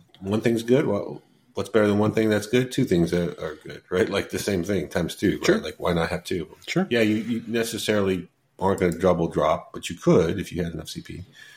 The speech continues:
Speaker 1: 'cause you get one of them for free. Um, you're not getting the full re-rolls unless you're just like, "I need to double down thirty mortal wounds on something," right? Like, there is a world, I guess, where you might need that, but you just, like, stop and reload. Like, you drop down, flame and kill.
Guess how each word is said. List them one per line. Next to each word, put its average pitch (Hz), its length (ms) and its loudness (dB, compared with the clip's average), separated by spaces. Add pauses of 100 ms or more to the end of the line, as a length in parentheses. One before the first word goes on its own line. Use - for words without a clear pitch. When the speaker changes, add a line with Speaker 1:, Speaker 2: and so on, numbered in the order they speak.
(520)
Speaker 1:
'cause 87 80 0
you 87 80 2
get 82 140 0
one 98 120 6
of 92 60 4
them 76 120 -2
for - 140 -10
free. 71 340 -8 (800)
Um, 78 320 -8
you're 92 100 0
not 104 140 2
getting 113 140 4
the 90 60 2
full 98 200 0
re-rolls 92 560 2
unless 85 280 0
you're 82 100 -4
just 82 180 -6
like, 82 140 -6
"I 85 40 -4
need 82 140 -4
to 78 80 -10
double 80 220 -6
down 78 280 -8 (280)
thirty 127 320 6
mortal 76 280 -4
wounds 73 300 -12
on 71 120 -6
something," 95 400 -4 (120)
right? - 180 -4
Like, - 160 -6 (500)
there 90 120 2
is 101 120 2
a 82 40 2
world, 76 240 2
I 73 60 -2
guess, 76 260 -4
where 82 100 -2
you 78 60 -6
might 73 180 -4
need 73 160 -6
that, - 240 -8
but - 180 -6 (1300)
you 90 80 -6
just, 98 260 -2
like, 87 200 -2
stop 92 320 0
and 87 100 -2
reload. 82 460 0
Like, - 180 -10
you - 60 -18
drop 87 240 0
down, 90 320 0 (240)
flame 87 380 -2
and 82 120 -2
kill. 98 420 2